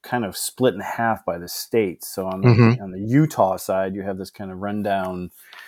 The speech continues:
Speaker 1: community, uh, struggling to get by, and on the Nevada side, you have a thriving casino community, and, uh, they're, you know, even though they're divided by a state line, they're all,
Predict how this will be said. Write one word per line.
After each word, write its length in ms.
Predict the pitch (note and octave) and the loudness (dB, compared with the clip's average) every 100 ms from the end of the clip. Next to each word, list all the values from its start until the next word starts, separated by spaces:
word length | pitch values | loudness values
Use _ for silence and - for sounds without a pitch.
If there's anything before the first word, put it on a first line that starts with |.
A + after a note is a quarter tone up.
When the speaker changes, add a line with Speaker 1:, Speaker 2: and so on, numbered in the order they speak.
| - - - | -20 -20 -8
Speaker 1:
community, 880 | - G#2 G#2 G2+ F#2 F#2 F#2 F2+ | -4 -2 0 -2 -4 -4 -4 -4
uh, 520 | - F2+ E2+ E2+ D#2+ E2 | -6 -8 -8 -8 -10 -12
struggling 500 | - A#2 G#2 G2+ F#2+ | -2 0 0 -2 -6
to 80 | G2 | -8
get 180 | F2+ - | -10 -4
by, 380 | G2 F#2+ F2+ F2+ | -2 -2 -4 -8
and 440 | F#2 F2+ F2+ F2+ | -12 -14 -16 -16
on 180 | F2 F2+ | -16 -16
the 460 | F2+ F2 E2+ E2+ F2 | -18 -16 -16 -18 -18
Nevada 460 | F#2 B2+ D3+ A#2+ | 0 6 6 6
side, 400 | A2 G#2 F#2+ G2 | -4 -6 -6 -6
you 80 | G2+ | -10
have 80 | F#2 | -12
a 60 | |
thriving 520 | F#2 A2+ G#2+ G#2 G2+ F#2+ | -12 -6 -4 -4 -8 -10
casino 540 | F#2+ - A#2+ A#2+ F#2 | -14 -10 -4 -4 -4
community, 680 | - F2+ F2+ E2+ E2+ E2+ F2 | -10 -12 -12 -16 -20 -20 -20
and, 140 | E2+ F2 - | _ _ -20
uh, 280 | D#2+ E2 D#2 _ E2+ | -16 -18 -20 _ -20
they're, 420 | F#2 G2 F#2+ E2 _ - | -10 -8 -8 -12 _ -4
you 80 | |
know, 100 | G#2 | 0
even 140 | A#2 C3 | 2 4
though 180 | B2+ A2+ | 4 4
they're 100 | G#2+ | 0
divided 360 | G2 G#2 G#2 | 2 2 2
by 100 | G2 | -2
a 40 | F#2+ | -4
state 240 | - F#2+ | -4 -4
line, 260 | F#2+ G2+ F#2 | -2 -4 -2
they're 160 | G2 | -2
all, 160 | F#2+ | -2